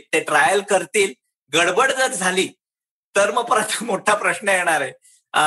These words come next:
आणि साऊथ आफ्रिकेत काय दोन स्पिनर लागणार नाहीत आणि आत्ताच्या हे सिच्युएशन मध्ये जडेजा नाहीये, तर अश्विनला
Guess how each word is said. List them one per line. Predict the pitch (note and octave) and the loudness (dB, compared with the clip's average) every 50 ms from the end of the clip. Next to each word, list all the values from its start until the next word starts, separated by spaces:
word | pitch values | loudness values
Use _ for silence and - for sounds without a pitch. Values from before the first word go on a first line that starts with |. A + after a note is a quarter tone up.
| D3+ D3+ D3+ D3+ - | 4 2 2 2 0
आणि | D3+ E3+ F#3+ G3+ | 0 0 0 -2
साऊथ | G3 - F3 F3 F#3+ G3+ | 0 0 0 0 0 0
आफ्रिकेत | A3+ A3 A3 G#3+ G#3+ A3 G#3 | -2 2 2 2 2 2 -4
काय | G#3 - G#3 G3+ G3 | -4 0 0 0 0
दोन | - F#3 F#3+ F#3+ | 0 -2 -4 -4
स्पिनर | F#3 - - G3+ F#3+ F#3+ F#3 | -6 -4 -4 0 0 0 2
लागणार | F3+ D#3+ B2 C#3 D3+ D#3 D#3 | 2 2 0 0 0 -2 -2
नाहीत | D3 C3+ C3 C3 - _ - | -2 -2 -6 -8 -8 _ 0
आणि | - D3+ F3+ F#3+ - - - - _ _ _ _ - | 0 2 2 0 -2 -6 -14 -20 _ _ _ _ 0
आत्ताच्या | C3+ C#3 C#3+ - - - _ - - C4+ C4+ C4 - C#4 A#3 | 0 0 0 0 -8 -10 _ 2 2 2 2 2 0 2 2
हे | - - D3 D3 D#3+ - - - _ _ _ - D3+ D3+ | 2 2 2 0 0 -2 -4 -18 _ _ _ -14 -10 -8
सिच्युएशन | C#3 - F3 D3+ - E3+ E3 D3 - D#3 C#3 | -2 0 0 0 2 2 2 2 2 0 0
मध्ये | B2+ A#2+ A#2 C3 C#3 | 0 0 0 0 0
जडेजा | C#3 E3 D#3+ D#3+ F3 G3 F#3+ - G#3 G3 F3+ | 2 2 2 4 4 2 2 2 2 2 2
नाहीये, | D#3 E3 E3+ D3+ C#3 C3+ C3+ C#3 - | 0 -2 0 -2 -2 -4 -6 -8 -10
तर | _ - F3+ E3+ | _ -2 0 0
अश्विनला | D#3 C#3+ - - F#3+ G3+ G3 G3+ G3+ | 2 0 0 -2 -2 -2 0 0 -2